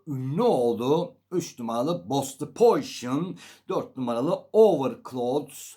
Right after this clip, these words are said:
ve sekiz numaralı The Last Line isimli safkanlara yer vereceğim. Altılı Ganyan'ın beşinci ayağında üç numaralı Esrobero, iki numaralı Indian Sonata, beş numaralı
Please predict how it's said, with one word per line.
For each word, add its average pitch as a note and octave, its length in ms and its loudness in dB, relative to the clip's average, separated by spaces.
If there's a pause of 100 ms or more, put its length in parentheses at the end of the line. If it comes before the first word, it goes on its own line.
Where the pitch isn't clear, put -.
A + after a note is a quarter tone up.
(100)
ve A#2+ 80 -10
sekiz B2+ 460 -10
numaralı C3+ 440 -6
The A2+ 120 -8
Last E3 420 2
Line B2+ 580 4
isimli A#2 340 -12
safkanlara B2 600 -8
yer A#2 240 -6
vereceğim. A#2+ 500 -4 (340)
Altılı D3 340 2
Ganyan'ın A#2 300 -4
beşinci C3 440 -4
ayağında A#2 480 -2
üç - 260 -8
numaralı B2+ 480 -4
Esrobero, C3 1300 2 (300)
iki E3 260 -8
numaralı A#2 560 -4 (340)
Indian C3 580 -2
Sonata, C#3+ 1120 0 (420)
beş F3 300 -6
numaralı B2 540 -2